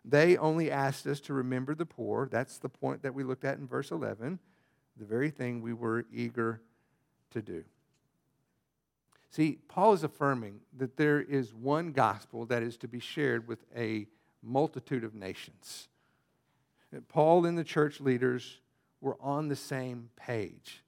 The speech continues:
That was confirmed in these conversations. There might have been a diversity in their mission,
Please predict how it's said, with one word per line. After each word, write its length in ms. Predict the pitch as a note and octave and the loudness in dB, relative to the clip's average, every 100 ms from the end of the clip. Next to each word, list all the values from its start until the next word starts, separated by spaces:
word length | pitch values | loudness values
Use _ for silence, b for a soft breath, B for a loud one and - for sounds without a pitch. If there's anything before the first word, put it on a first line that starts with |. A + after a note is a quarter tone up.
| _ _ _ | _ _ _
That 160 | B2 B2 | -6 -4
was 140 | D3 | -8
confirmed 800 | - - C#3 - D3+ D#3+ F3 E3+ - | -10 -8 -8 2 4 6 2 0 -4
in 220 | D3 C#3 | -4 -4
these 280 | C3+ C3+ B2+ | -2 -4 -4
conversations. 1200 | - C#3+ C#3+ C3 B2+ - A#2 A2 - F2+ - - _ _ _ _ _ _ _ | -6 0 0 2 -2 -2 -2 -2 -4 -10 -18 -20 _ _ _ _ _ _ _
There 280 | - C#3+ E3 | -16 2 6
might 200 | E3+ G#3 | 8 8
have 120 | F3+ | 6
been 240 | D#3 F3 E3 | 4 4 4
a 160 | D3 | 2
diversity 680 | C#3+ C3+ A#2 D#3 F3 F#3 F#3+ | 4 2 6 4 4 2 0
in 240 | F#3 D#3 D3 | 0 0 4
their 180 | C3+ A#2+ | 6 4
mission, 720 | B2+ C3+ E3+ - A#3 B3+ | 2 -2 -2 -2 -2 0